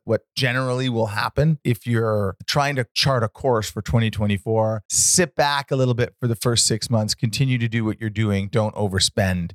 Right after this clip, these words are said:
Don't make any massive decisions. If you're looking for real estate, it might not be a bad time to buy something because we're pretty sure that in June, interest rates are gonna come off. And by the time interest rates are coming off,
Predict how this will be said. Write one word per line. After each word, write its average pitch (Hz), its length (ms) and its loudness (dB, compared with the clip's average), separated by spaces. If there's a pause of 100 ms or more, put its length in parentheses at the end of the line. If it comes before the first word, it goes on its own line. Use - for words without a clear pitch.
(140)
Don't 120 200 2
make 113 180 0
any 104 140 2
massive 92 480 0
decisions. 98 540 0
If - 40 -4
you're 123 80 2
looking 131 240 -2
for 107 100 -4
real 107 160 0
estate, 104 220 -2
it 82 80 -4
might 101 180 0
not 95 140 2
be 104 80 2
a 87 60 4
bad 85 180 0
time 85 220 -2
to - 40 -10
buy 76 200 0
something - 480 -2
because 175 340 0
we're 156 160 0
pretty 156 280 0
sure 135 240 2
that 120 120 2
in 107 200 -2
June, 107 460 2
interest 101 380 -2
rates 95 180 2
are 87 60 -2
gonna 71 200 -4
come - 180 0
off. - 280 -2
And - 80 -8
by 117 120 0
the 117 80 -4
time 127 260 -2
interest 110 300 -4
rates 90 200 0 (120)
are 85 80 -4
coming 110 280 0
off, 110 320 0